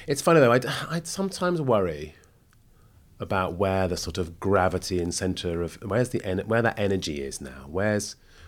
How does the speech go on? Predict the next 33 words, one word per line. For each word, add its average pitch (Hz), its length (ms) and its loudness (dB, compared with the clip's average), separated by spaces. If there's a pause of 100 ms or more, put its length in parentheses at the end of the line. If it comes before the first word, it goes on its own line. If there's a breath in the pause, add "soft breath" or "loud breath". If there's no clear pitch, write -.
when 117 100 2
you 123 80 8
look 127 180 6
at 131 80 0
kind 104 140 0
of 95 100 0
where 98 220 2
are 95 60 2
the 90 240 -2 (180)
exciting 95 400 -4
conversations 92 540 -6
happening, 85 520 -6
where 92 320 2
is 87 180 0
the - 120 -10
power, 90 420 -6
where 85 180 -6
are 85 40 -8
decisions 90 400 -6
being 87 240 -8
made, 80 300 -6
where, 92 240 0 (500 loud breath)
where 104 160 4
are - 20 0
people 92 180 0
really 92 180 4
kind 87 160 0
of 82 60 -6
forging 85 320 0
the 82 80 0
future? 76 540 -2 (1400 soft breath)
I - 80 -12
don't 170 220 -2